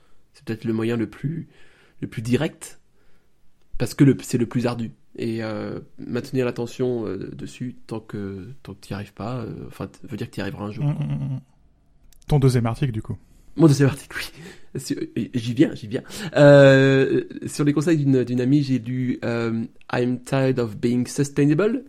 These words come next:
Speaker 1: de The Cut. Euh, je sais pas trop comment le traduire en français, mais en gros, ça raconte la désillusion, enfin, en tout cas, l'engagement dans l'adolescence de, de, de l'auteur qui, euh, s'est mis, euh, d'ailleurs,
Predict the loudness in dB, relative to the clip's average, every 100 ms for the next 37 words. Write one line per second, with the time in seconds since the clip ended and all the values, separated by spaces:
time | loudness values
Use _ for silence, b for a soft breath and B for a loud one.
0 | -10 -2 0 0 -2 -4 -4 -4 -6 -6
1 | b b b b b b -6 -4 -2 -2
2 | -2 -4 -6 -8 -8 -10 -12 b b b
3 | b -20 _ -18 -14 -8 -6 -4 -4 -4
4 | -4 -4 -6 -4 -4 -2 -4 -4 -12 b
5 | b b -20 -16 -6 -2 0 -2 2 4
6 | 6 6 2 -6 -6 -6 -4 -2 0 0
7 | 0 2 0 0 -2 -2 -4 0 2 2
8 | 0 0 0 0 0 2 2 2 0 2
9 | 0 0 B B B B _ -4 -2 2
10 | 2 2 -2 -4 -6 -2 0 0 0 -2
11 | -2 -4 -4 -2 -4 -4 -8 -4 -2 0
12 | -4 -8 b b b b b b -20 -12
13 | -6 -4 -4 -6 -10 -8 -6 -4 -6